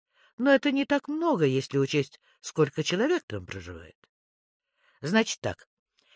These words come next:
старший сын Аркадий, его жена Оля и двое близнецов, Анька и Ванька.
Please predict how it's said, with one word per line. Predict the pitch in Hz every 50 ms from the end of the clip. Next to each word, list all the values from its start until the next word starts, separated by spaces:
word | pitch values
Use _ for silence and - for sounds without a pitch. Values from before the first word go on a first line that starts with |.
| _ _ _
старший | - - - - - 294 330 - - - - 196 170
сын | - - - 175 160 135
Аркадий, | 120 120 - - - 127 123 113 101 110 190 247 - _ _ _ _ _ _ _ _ _ _ _ _ _ - - _ -
его | 202 247 302 311 311
жена | 254 196 190 165 151 143 131 -
Оля | - 139 139 139 135 143 175 226 233 _ _ _ _ _ _ _
и | - 220 233
двое | 190 226 294 349 370
близнецов, | 339 320 330 311 254 285 269 - - - 147 143 147 147 - _ _ _ _ _ -
Анька | - 214 294 320 302 - - 311 294
и | 240 214 185
Ванька. | 131 117 98 95 95 - - -